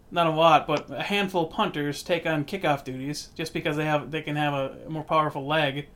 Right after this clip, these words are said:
and specialize in that. And then you have Vedvik as your punter. Long-term plan, so i-, if that's the plan going into twenty nineteen, long-term plan, maybe Bailey kicks out of his mind and he's gonna command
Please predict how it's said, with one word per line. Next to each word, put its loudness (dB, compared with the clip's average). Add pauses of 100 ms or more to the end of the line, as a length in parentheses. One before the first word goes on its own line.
(320)
and -8
specialize 0
in -8
that. -6 (400)
And -4
then 0
you 2
have 2
Vedvik 4
as 0
your -2
punter. -4 (1040)
Long-term 6
plan, -2 (180)
so 0
i-, -2
if -6
that's 4
the -2
plan 2
going 4
into -2
twenty -4
nineteen, -2
long-term -2
plan, -2 (960)
maybe 2
Bailey 6
kicks -4
out 6
of 6
his 2
mind 4 (180)
and 2
he's 2
gonna 0
command 2